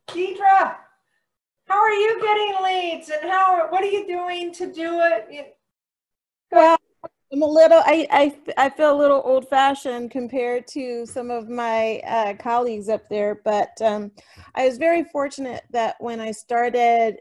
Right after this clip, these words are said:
Speaker 2: twenty twenty, I had about ten listings on the books that I was working with. So when all of this happened, it was a matter of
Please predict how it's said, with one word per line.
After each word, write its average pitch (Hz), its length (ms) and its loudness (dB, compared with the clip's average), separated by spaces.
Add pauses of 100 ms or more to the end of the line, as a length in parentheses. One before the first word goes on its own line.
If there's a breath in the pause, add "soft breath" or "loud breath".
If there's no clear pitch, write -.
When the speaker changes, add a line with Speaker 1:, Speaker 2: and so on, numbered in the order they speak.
(120)
Speaker 2:
twenty 226 320 -10
twenty, 294 640 -4
I 240 120 -2
had 240 600 0
about 214 360 -2 (520)
ten 269 260 -2
listings 247 460 -4 (140)
on 226 240 -6
the 220 80 -4
books 214 480 0
that 220 160 0
I 208 80 4
was 202 320 -6
working 240 500 -4
with. 202 340 -2 (460 soft breath)
So 247 400 4
when 240 260 0
all 262 260 0
of 233 120 0
this 240 220 0
happened, 269 680 -2
it - 220 -4
was 233 200 -4
a 233 60 -2
matter 226 460 -4
of 220 480 2